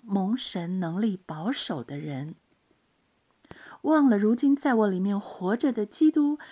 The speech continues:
他给了我可以胜过试验的生命。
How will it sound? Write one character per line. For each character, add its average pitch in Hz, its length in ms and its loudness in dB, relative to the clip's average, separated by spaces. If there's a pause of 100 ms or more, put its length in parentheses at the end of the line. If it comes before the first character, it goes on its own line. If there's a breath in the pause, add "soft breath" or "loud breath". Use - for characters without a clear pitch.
(140 loud breath)
他 277 400 -6
给 185 240 4
了 285 140 4
我 302 200 0
可 - 180 -6
以 196 100 -2
胜 214 400 -2
过 185 180 -4
试 214 260 -6
验 180 180 -4
的 165 120 -8
生 208 260 -6
命。 214 300 -2